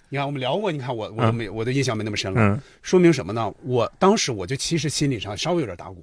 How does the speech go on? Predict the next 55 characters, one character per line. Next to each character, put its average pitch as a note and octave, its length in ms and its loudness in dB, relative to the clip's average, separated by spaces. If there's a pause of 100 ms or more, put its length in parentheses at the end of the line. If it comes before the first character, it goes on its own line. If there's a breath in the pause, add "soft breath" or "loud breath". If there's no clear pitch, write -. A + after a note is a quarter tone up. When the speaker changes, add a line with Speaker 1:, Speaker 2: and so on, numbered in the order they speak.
(120)
Speaker 2:
哦， A2 280 4
为 D3 140 8
什 C3 100 8
么 A2+ 60 6
呢？ A2+ 180 4 (120)
Speaker 1:
你 G3+ 180 2
确 D4+ 240 4
定 A3 100 4
了 E3 80 4
这 D3+ 140 0
期， D#3 80 -6
我 C#3 120 -2
们 D#3+ 160 2
没 G3 180 0
有， - 140 -4
我 D3 160 -4
们 F3+ 120 0
又 B3 80 -4
没 F3+ 100 0
有 G3 100 2
备 A#3+ 200 0
播， E3 80 4
Speaker 2:
还 D3+ 100 8
没 F#3 100 6
看 G3 320 6
呢， G2+ 140 4
是 - 100 6
吗？ - 60 4
Speaker 1:
没 - 20 4
有， A2 160 0
都 A3+ 120 -2
没 G#3+ 180 4
看 G3 340 -4
呢， A#2 120 -10
但 A3 100 0
这 G#3 80 -2
个 F3 40 0
选 A2 200 -6
题 B2 100 -10
确， F#3 240 -12
确 - 160 -2
定 G3+ 220 -2
了， F2+ 120 -10
Speaker 2:
哦。 A2+ 220 2
Speaker 1:
下 A#2+ 120 6
期 B2+ 120 6
就 A#2+ 120 2
聊 G#2+ 120 -4
这 - 20 -6
个。 C3 60 0
Speaker 2:
哦， - 40 2
那 G3 100 8
有 A#2 80 6
风 A2+ 160 2
险。 - 80 -2